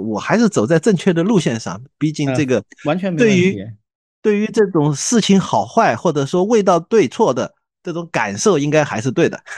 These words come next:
Speaker 1: <laughs>
Speaker 2: 我觉得你的基本架构思路是跟主流的方向是完全一致的。
Speaker 1: 嗯。
Speaker 2: 说明这个是正常有经验的开发者很容易找到的一条架构的路径，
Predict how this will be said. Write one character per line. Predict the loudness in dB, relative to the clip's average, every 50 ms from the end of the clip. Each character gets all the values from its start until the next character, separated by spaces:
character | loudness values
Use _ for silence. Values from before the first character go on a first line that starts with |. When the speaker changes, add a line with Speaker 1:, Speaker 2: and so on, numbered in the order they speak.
| -16 -16 -16 -16 -16 -20 -20
Speaker 1:
<laughs> | _ _ _ _ _ _ _ _
Speaker 2:
我 | -8 -4
觉 | -2 0 0
得 | 0
你 | 0 -2 -2
的 | -2 -2 -4
基 | -4 -4 -4
本 | -2 -2 -2 -4 -2
架 | -4 -2 -2
构 | -2 -2 -2 -4
思 | -4 -6 -4 -2 0
路 | 0 0 0 -2
是 | -4 -4 -2 -2 0 0 0 0 0 -2 -2 -2 -2 -2
跟 | -2 -2 -2
主 | -4 -6 -6
流 | -4 -2 -2
的 | -2 -2
方 | -2 -2 -2
向 | -2 -2 -4
是 | -2 -2
完 | -2 -2
全 | 0 2 2
一 | 2 2
致 | 0 -2 -4 -6
的。 | -8 -8 -12 -16 _ _ _ _ _ _ _ -12
Speaker 1:
嗯。 | -12 -10 -10 -12 -16 _ _
Speaker 2:
说 | -6 -2 -2 0
明 | 2 2 0 0 0
这 | 0 0 0
个 | 0 0 -2
是 | -2 -4 -2 0 0 0 2 0 0 0 0 0 -2 -2 -4
正 | -2 0 0 0 0
常 | 0 -2 -2 -2 -2 -2 0
有 | 2 2 2 2 0 -2
经 | -2 0 2 2
验 | 2 2 2 2 0
的 | 0 0 -2 -4 -6 -8 -10 -12 -14 -18 -20 _ _ _ _ _ -8
开 | -6 -4
发 | -2 -2 -4
者 | -4 -8 -10 -12 -14 _ _ _ _ _ _ _ _
很 | -12 -6 -4 -4 -2 -2
容 | -2 -2 -2 0 0
易 | 0 0
找 | 0 -2 -4 -4 -2
到 | 0 0 0 0
的 | 0 0
一 | 0 0 -2
条 | -2 -4 -4 -4 -4 -6
架 | -6 -2 -2 -2 0
构 | 0 -2 -4 -4
的 | -4 -8 -6
路 | -4 -4 -2 -2
径， | -2 -4 -8 -10 -10